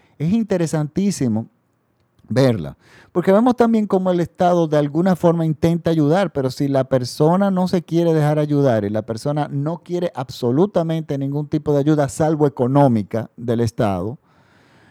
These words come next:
entonces, eh, no hay mucho que realmente se pueda hacer.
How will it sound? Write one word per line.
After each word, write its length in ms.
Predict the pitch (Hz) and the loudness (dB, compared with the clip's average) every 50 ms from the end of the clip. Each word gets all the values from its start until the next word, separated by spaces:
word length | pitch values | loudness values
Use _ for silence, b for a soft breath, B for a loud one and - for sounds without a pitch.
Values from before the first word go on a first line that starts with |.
| b b | b b
entonces, 800 | b 151 160 151 131 170 165 165 175 160 - 170 180 170 - - b b b b b b b b _ - | b -4 -4 0 2 4 4 4 2 2 0 0 0 0 -2 -8 b b b b b b b b _ 0
eh, 680 | 151 147 147 143 139 135 131 127 123 123 123 135 - _ _ _ _ _ _ _ _ _ | 2 2 4 4 4 4 4 4 2 0 -2 -4 -8 _ _ _ _ _ _ _ _ _
no 140 | 147 151 160 | -2 0 2
hay 80 | 175 | 2
mucho 320 | 175 180 202 185 - 190 - | 2 0 -2 -2 -2 -4 -4
que 120 | - 156 | -4 -4
realmente 520 | 139 156 156 156 160 156 156 156 - 156 135 | 0 0 0 0 0 0 -2 -2 -2 -4 -2
se 160 | - 147 127 | 0 -2 -2
pueda 360 | - - 156 175 170 143 110 | 0 2 4 4 6 6 4
hacer. 400 | 101 95 - 92 - - - | 2 -2 -6 -10 -12 -12 -14